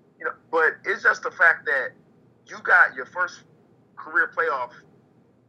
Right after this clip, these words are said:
game coming up in, in what, you know what I'm saying? Like, a little under a week. And honestly,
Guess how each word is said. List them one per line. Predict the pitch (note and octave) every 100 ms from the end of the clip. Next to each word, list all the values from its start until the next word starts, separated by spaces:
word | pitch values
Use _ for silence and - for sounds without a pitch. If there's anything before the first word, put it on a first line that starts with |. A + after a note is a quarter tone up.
| _
game | D3 D3 C3 -
coming | E3 D#3 D3
up | C#3 - _ _ B2
in, | B2 A2+ - _ _ - B2+
in | B2
what, | A#2+
you | B2
know |
what | C3+
I'm | C3+
saying? | C#3+ C3+ B2+ - B2+
Like, | B2 -
a |
little | C3+ E3
under | F3+ E3+
a | D3
week. | C3+ F#2+ - - _ _ _ _ _ _ -
And | C3 B2+ A2+ G#2+ _ _ _ _ _ -
honestly, | D#3+ F3 E3+ -